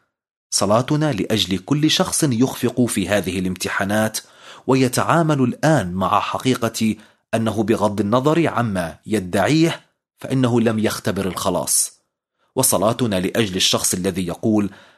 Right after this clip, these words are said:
"أنا ليست لي شركة مع الله والمسيح، بل أنا أعيش في الخطية ولست مرهف الحس لها، وأنا غير مطيع، ولا أرفض العالم، ولا أنتظر حقاً مجيء المسيح، ولا أرى تراجعاً في وتيرة الخطية في حياتي،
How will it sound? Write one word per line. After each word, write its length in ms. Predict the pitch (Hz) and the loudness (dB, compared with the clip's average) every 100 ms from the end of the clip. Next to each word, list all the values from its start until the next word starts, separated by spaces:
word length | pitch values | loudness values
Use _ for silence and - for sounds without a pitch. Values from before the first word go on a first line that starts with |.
| _ _ _ | _ _ _
"أنا 240 | 117 107 90 | -2 0 0
ليست 520 | 104 131 - 135 107 | 2 2 0 -2 -2
لي 220 | 117 113 | 0 2
شركة 500 | - 117 135 143 117 | 2 0 0 0 0
مع 200 | 92 80 | 2 0
الله 380 | 90 101 82 90 | 0 0 0 -2
والمسيح، 800 | 87 82 87 - 95 - - - | -4 -4 -2 -2 -2 -4 -4 -8
بل 120 | 107 | -6
أنا 360 | 107 117 104 101 | -2 -2 0 0
أعيش 320 | 101 110 101 | 0 2 0
في 100 | - | 0
الخطية 640 | 104 - 107 113 95 98 92 - - | -6 -2 -2 -2 0 -2 -2 -16 -6
ولست 420 | 98 104 120 - | -2 2 0 0
مرهف 420 | 110 110 95 95 | -2 -2 -2 -2
الحس 400 | 95 - 117 - | -2 -2 0 0
لها، 440 | 98 101 92 92 - - _ | 2 0 0 -4 -4 -18 _
وأنا 360 | 110 - 117 98 | 0 2 0 0
غير 300 | 92 110 98 | 2 2 0
مطيع، 520 | 98 92 113 101 87 | -2 -4 -2 0 0
ولا 420 | 87 110 110 - | 0 0 0 0
أرفض 300 | 120 - 110 | -2 0 -2
العالم، 520 | 104 90 107 101 95 92 - - | 0 2 2 0 -2 -6 -20 -4
ولا 380 | 101 127 139 131 | 0 2 2 0
أنتظر 440 | 123 123 113 101 | 0 2 2 2
حقاً 320 | - 120 - | 0 -2 -2
مجيء 400 | 98 92 90 104 | -2 -2 -2 -2
المسيح، 640 | 98 92 - 107 98 - - _ _ | -4 -2 -2 0 -4 -6 -10 _ _
ولا 360 | - 147 151 143 | 0 4 4 4
أرى 140 | 143 | 2
تراجعاً 560 | 131 120 131 123 110 107 | 2 2 2 2 0 0
في 200 | 107 117 | -2 0
وتيرة 420 | 101 95 113 101 101 | 0 0 0 0 -2
الخطية 460 | 92 113 110 101 | -4 -4 -4 -4
في 180 | 98 104 | -4 -4
حياتي، 580 | - 98 104 107 - 104 | -4 -2 0 0 0 -4